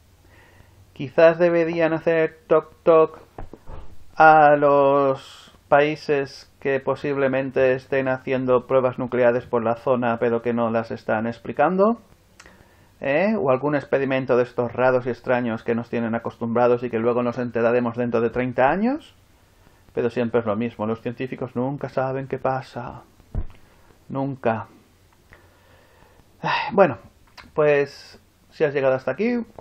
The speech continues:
muchas gracias por tu atención. Suscríbete si, si deseas recibir notificaciones de los próximos titulares de los próximos días.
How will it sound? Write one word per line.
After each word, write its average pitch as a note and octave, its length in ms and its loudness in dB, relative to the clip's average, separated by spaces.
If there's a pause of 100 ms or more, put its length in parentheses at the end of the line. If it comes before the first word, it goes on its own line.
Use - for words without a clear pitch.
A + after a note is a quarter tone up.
(180)
muchas C3+ 280 -4
gracias A2+ 240 -6
por A#2 140 -8
tu A2+ 80 -6
atención. G#3 560 -2 (580)
Suscríbete C3+ 1080 0 (520)
si, G#2+ 1300 -8
si B2+ 200 -8
deseas A#2+ 420 0
recibir B2 360 -4
notificaciones A#2+ 800 -6
de A2+ 100 -4
los A2 200 -6
próximos B2 400 -6
titulares A#2 440 -4
de G#2+ 80 -6
los A2 120 -8
próximos D#3 480 -6
días. D#3+ 400 0